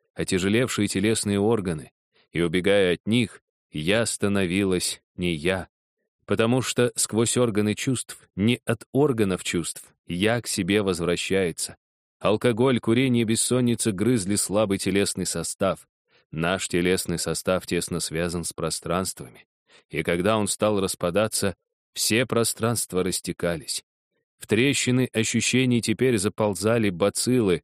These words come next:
а в замыкающих тело пространствах зареяли призраки. Так кто был Шишнарфне? Своею изнанкою, абракадабренным сном, Йенфраншишем. Сон же этот, несомненно, от водки. Опьянение,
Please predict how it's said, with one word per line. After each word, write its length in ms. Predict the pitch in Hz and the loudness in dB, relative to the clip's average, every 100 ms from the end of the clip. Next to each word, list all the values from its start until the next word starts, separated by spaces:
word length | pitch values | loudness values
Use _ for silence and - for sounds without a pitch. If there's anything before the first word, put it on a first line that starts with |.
| - | 0
а 120 | 98 | 0
в 60 | |
замыкающих 720 | 101 117 117 143 143 123 120 - | 2 2 4 4 2 2 0 2
тело 280 | 131 127 | 2 2
пространствах 880 | 110 107 104 - 127 131 - 113 101 | 2 2 0 0 0 0 -2 0 0
зареяли 640 | 85 104 117 147 135 123 - | 2 2 4 4 4 2 2
призраки. 760 | 117 156 104 90 85 - - _ _ _ _ _ _ _ _ | 2 2 2 2 0 -6 -18 _ _ _ _ _ _ _ _
Так 420 | - 135 - - - - | -2 -2 -2 -10 -20 -16
кто 260 | - 170 | 0 2
был 360 | 123 120 123 80 | 2 2 0 0
Шишнарфне? 840 | - 113 - 107 107 - 107 98 - _ _ - | -4 -4 -2 -2 -2 -2 -2 -2 -4 _ _ -10
Своею 540 | - 92 104 110 120 - | -4 2 4 4 2 0
изнанкою, 800 | 113 101 98 92 92 104 104 98 _ | 0 2 2 2 0 0 0 -2 _
абракадабренным 920 | - 92 110 110 107 110 110 107 107 | -2 0 2 2 2 2 2 2 2
сном, 440 | 101 - 95 101 98 _ _ | 0 0 0 0 -2 _ _
Йенфраншишем. 1120 | 80 90 113 117 117 120 110 117 127 - 71 - _ _ | -2 2 2 2 0 0 0 0 0 -2 -6 -14 _ _
Сон 420 | - - 131 156 | -2 2 2 2
же 200 | 117 117 - | 2 0 2
этот, 500 | 110 98 67 - - | 0 0 -4 -12 -14
несомненно, 880 | - 90 107 - 113 117 127 131 123 | -4 0 2 2 4 4 2 2 2
от 120 | 113 | 0
водки. 440 | 110 117 - - - _ _ _ - | 0 0 -2 -14 -18 _ _ _ -4
Опьянение, 800 | 87 104 110 123 127 104 85 | -2 2 2 4 2 2 0